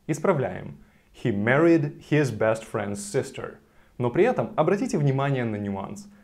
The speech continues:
Если мы немного перефразируем предложение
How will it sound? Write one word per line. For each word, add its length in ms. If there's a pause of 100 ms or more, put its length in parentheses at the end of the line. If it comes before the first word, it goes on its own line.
(160)
Если 320
мы 140
немного 440
перефразируем 800
предложение 680